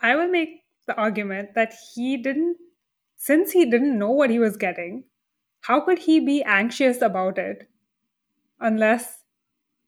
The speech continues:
he knew what he got? I mean, I think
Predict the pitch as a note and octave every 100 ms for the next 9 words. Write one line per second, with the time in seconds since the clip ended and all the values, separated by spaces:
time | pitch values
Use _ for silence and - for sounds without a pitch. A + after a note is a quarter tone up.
0 | _ _ _ _ _ _ _ _ - A3+
1 | G#3+ A3+ A3 G#3+ G#3 G3 F#3 - _ _
2 | _ _ _ _ _ - A#3+ C4+ A3+ A#3+
3 | C#4+ D#4+ -